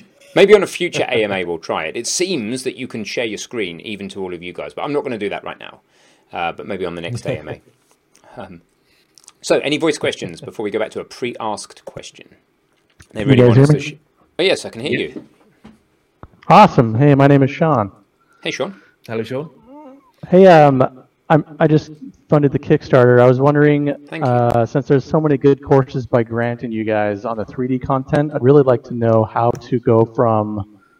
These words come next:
Speaker 2: a two D drawing and the best practices to make it so I can eventually turn it into a three D object.
Speaker 1: Oh, stonking
Speaker 3: Yes,
Speaker 1: good question
Speaker 3: yeah,
Speaker 1: there.
Speaker 3: um, we'll certainly be covering that. Um, yeah, we'll certainly be covering that in the course, actually, because,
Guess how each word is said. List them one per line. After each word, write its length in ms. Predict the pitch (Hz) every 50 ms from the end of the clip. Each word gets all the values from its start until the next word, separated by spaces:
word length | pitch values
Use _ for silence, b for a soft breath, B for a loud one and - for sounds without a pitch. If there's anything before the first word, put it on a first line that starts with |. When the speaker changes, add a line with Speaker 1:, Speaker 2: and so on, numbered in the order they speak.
| b b b _ _
Speaker 2:
a 120 | - 139 123
two 240 | - - 175 165
D 220 | 151 151 160 156 147
drawing 480 | 131 - - 135 143 151 160 160 160
and 160 | 139 127 123 120
the 40 |
best 240 | 117 131 120 117 -
practices 580 | - 143 127 127 - 127 - - 131 117 113 123 120 -
to 80 | - 127
make 240 | 117 117 117 117 -
it 80 | 123 -
so 200 | - - 117 110
I 60 | 110
can 140 | 110 - -
eventually 380 | 107 107 110 110 - 117 110
turn 180 | 104 - 123 113
it 120 | 110 107
into 180 | 113 _ - 113
a 60 | 110
three 200 | - - 120 110
D 140 | 101 101 101
object. 480 | 98 95 95 - - - - _ _ _ _ _ _ _ _ _ _ -
Speaker 1:
Oh, 300 | 92 104 120 104 - - _ _ _ _ _ _ _ _ _ B B B B B B B B B _ _
stonking 440 | _ - - - 139 127 113 107 110
Speaker 3:
Yes, 240 | 127 120 117 117 -
Speaker 1:
good 60 | -
question 320 | - 127 113 - - -
Speaker 3:
yeah, 260 | 127 113 98 95 101 104
Speaker 1:
there. 40 |
Speaker 3:
um, 200 | 123 120 117 117
we'll 140 | 120 123 123
certainly 300 | 120 - 170 160 143 127
be 80 | 117 123
covering 380 | - - 147 127 113 104 98 98
that. 160 | 98 101 - _ _ _ _ _ _ _ _ _ _ _ _ _
Um, 280 | 120 110 107 107 113 117
yeah, 180 | 120 113 101
we'll 240 | 98 - 123 117 117
certainly 240 | 113 - 147 135 120
be 80 | 110 113
covering 280 | - 123 107 110 101
that 180 | 104 104 104 -
in 120 | 113 101
the 60 | 101
course, 360 | 98 - - 117 107 101 - -
actually, 280 | 90 90 - - 101
because, 480 | 92 101 98 - 107 101 101 101 -